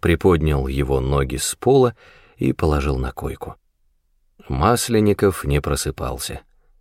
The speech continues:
Сабуров погладил его рукой по волосам.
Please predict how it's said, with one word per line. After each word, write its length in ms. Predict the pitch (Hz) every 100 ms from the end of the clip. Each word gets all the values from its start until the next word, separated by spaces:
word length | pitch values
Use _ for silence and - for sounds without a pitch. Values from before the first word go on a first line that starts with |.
| _ _ _
Сабуров 640 | - 69 90 139 123 -
погладил 640 | 85 67 78 113 107 104
его 300 | 90 76 82
рукой 320 | 80 76 78 69
по 140 | 73
волосам. 680 | 65 62 62 - - 69